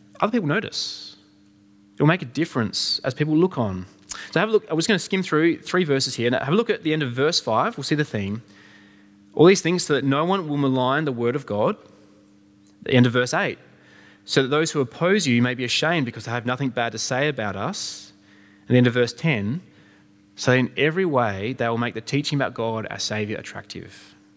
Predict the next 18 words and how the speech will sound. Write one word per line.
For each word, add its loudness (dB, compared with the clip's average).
The 2
repeated 4
theme -2
here 0
is 2
that -2
God's 2
grace -4
in -6
our -2
lives, -6
not 4
our -2
willpower, -2
not -2
our -2
ethical -8
code, -8